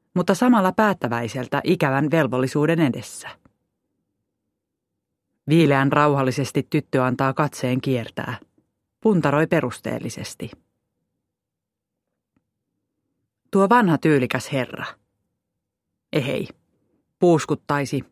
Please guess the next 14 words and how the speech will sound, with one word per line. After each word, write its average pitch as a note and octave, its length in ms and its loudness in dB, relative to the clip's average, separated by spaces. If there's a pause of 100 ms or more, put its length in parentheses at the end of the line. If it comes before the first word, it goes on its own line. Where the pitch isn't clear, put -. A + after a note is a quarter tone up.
(400)
innostuisi. - 720 -2 (1600)
Entäs C4+ 240 2
tuo B3+ 160 2
farkkukundi? B2 800 -2 (680)
Päivettynyt. C#3 840 0 (800)
Katseessa D3 580 0
aurinko. B2 460 -4 (3000)
Tytön D3+ 300 2
silmät D3 380 2
viipyvät C3+ 520 0
pojan C3+ 340 2
hymyssä, A#2 460 -6 (680)
hartioitten C#3 680 0
kaarissa. C3+ 580 -2